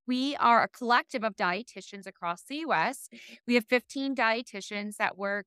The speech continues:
in medical nutrition therapy. We have a worksite wellness platform, and I also do media. So it's kind of across the board, really fun that every day is different.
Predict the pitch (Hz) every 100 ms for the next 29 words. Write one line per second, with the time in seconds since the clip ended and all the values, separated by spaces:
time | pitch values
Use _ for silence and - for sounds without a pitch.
0 | - 196 190 185 180 196 240 233 240 -
1 | 240 233 226 220 240 277 370 _ _ _
2 | _ 247 254 233 214 226 - 233 220 196
3 | 190 214 - 240 226 - 254 269 262 226
4 | - 175 185 214 196 226 226 233 311 349
5 | 156 127 110 - - 208 214 - - 240
6 | 262 240 - - _ - 220 - 240 269
7 | - 240 220 214 240 277 247 233 240 -
8 | 233 220 247 233 220 214 233 220 202 208
9 | 202 - 190 165 147